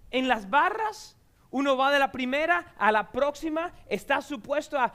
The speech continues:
dejar que el peso vaya un poquito hacia atrás para que el mismo impulso te lleve hacia la próxima. Y hay cosas de nuestro pasado,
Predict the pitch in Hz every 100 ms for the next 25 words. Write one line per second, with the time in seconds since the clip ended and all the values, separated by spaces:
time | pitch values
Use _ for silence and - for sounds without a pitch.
0 | - 196 202 269 302 254 180 277 285 294
1 | 277 294 233 240 277 285 277 240 294 311
2 | 269 - - - - 226 233 - 220 220
3 | 254 330 302 294 254 - 339 330 269 -
4 | 214 208 - - 208 202 294 285 233 185
5 | 208 196 190 247 269 - 214 170 - -
6 | 269 277 233 311 370 392 381 339 294 285
7 | 254 233 220 - 370 320 233